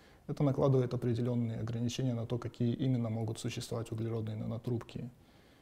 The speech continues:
Это определяет их тип. В зависимости от типа они могут иметь очень разные механические свойства —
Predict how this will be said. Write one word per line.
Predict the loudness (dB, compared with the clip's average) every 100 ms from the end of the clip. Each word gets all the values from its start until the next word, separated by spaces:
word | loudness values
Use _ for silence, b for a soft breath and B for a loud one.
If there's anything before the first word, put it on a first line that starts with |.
| b b
Это | -2 2
определяет | 4 6 4 4 0
их | -6
тип. | -2 -2 -4 -16 -20 _ b b b b
В |
зависимости | 4 4 4 0 0 0
от | -2
типа | 0 0 2
они | 4
могут | 4 4 0 -2
иметь | 2 2 2
очень | 0 0 0
разные | 0 0 -2 -4 -4
механические | -4 -4 -4 -4 -8 -6 -8
свойства — | -2 2 2 0 0 2 2 -2